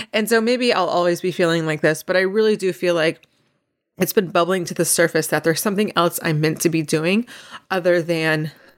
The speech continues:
only love coaching. And I just didn't know what it was. I was like, "Do I just need to, like, stop doing my business and do something else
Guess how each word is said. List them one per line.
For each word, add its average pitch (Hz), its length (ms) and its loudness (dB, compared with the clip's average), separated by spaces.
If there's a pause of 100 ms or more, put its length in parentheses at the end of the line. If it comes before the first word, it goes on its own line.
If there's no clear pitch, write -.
only 175 240 2
love 220 240 0
coaching. 175 580 0 (440)
And 180 100 2
I 175 80 4
just 180 240 -4
didn't 190 260 2
know 165 440 0 (420)
what 165 160 0
it 160 140 -4
was. - 320 0
I 147 60 0
was 147 120 0
like, 151 160 0
"Do 156 140 0
I 147 100 2
just 147 180 -6
need 151 180 -4
to, 151 100 -4
like, - 300 -4 (200)
stop - 340 -4
doing 165 320 0
my 151 120 -4
business 247 420 2
and 170 100 0
do 151 60 0
something 160 320 -4
else 220 400 0